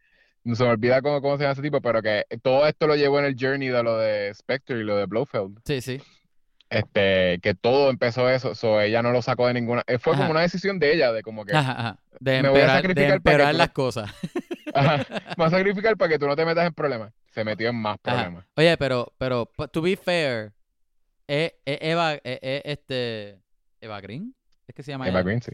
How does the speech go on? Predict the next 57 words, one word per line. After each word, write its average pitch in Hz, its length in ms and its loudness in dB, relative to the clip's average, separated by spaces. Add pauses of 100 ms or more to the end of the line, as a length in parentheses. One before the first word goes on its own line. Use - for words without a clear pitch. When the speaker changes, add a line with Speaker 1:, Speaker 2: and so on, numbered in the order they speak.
Speaker 2:
Es 127 120 -6
Eva 170 200 -2
Green, 156 380 -6
so 123 180 -10
que 113 240 -8 (120)
lo 117 140 -2
entiendo, 107 420 -8
es 98 80 -14
difícil 131 460 -12
olvidar 104 380 -10
a 101 40 -6
Eva 98 160 -8
Green, 92 200 -16
¿ok? 98 120 -14 (220)
Ella 110 300 -8
es - 120 -16
inolvidable. 98 500 -14 (120)
Pero 143 280 -2 (300)
la 143 120 -2
cosa 185 320 -4
es 104 60 2
Speaker 1:
Sí, 104 60 0
Speaker 2:
que, 107 80 2
Speaker 1:
pero 104 120 4
ella, 113 380 4
Speaker 2:
¿verdad? 156 200 2
Speaker 1:
ella 143 140 4
no 143 120 2
se 143 100 0
debe 143 260 4
haber 139 200 4
suicidado, 120 520 -6
en 120 40 -4
Speaker 2:
No, 117 60 -2
Speaker 1:
verdad, 110 200 -2
Speaker 2:
no, 110 60 -2
Speaker 1:
eso, 113 80 -8
Speaker 2:
no 131 140 0
debió, 139 180 0
Speaker 1:
eso 120 100 -6
Speaker 2:
no 131 60 -4
debió. 110 240 -6
Speaker 1:
está - 240 -10
al 95 80 -6
garete. 95 240 -6
Speaker 2:
Ella 127 200 -4
es 135 60 -6
Eva 131 160 -2
Green, 107 320 -8
no 110 120 -10
se 123 120 -12
debió 113 200 -8
suicidar. 127 340 -16 (140)
Nadie 135 320 -4
se - 100 -4
debió 208 140 0
suicidar. 104 360 -4